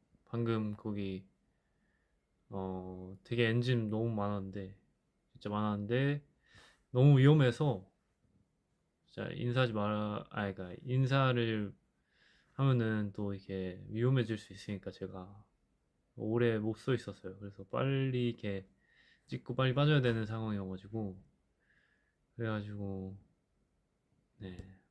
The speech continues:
엔진을 많이 못 보긴 했죠. 그래서 거기서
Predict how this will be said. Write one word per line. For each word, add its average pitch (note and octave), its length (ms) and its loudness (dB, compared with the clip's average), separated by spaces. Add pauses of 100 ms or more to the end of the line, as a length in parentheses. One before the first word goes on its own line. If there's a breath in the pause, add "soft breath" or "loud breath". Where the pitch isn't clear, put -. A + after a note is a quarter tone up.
(1700)
엔진을 A2 380 -4
많이 G#2 220 -2
못 G#2 200 -6
보긴 A#2+ 180 0
했죠. - 280 -6 (2000)
그래서 A#2 140 -6
거기서 A2+ 520 -2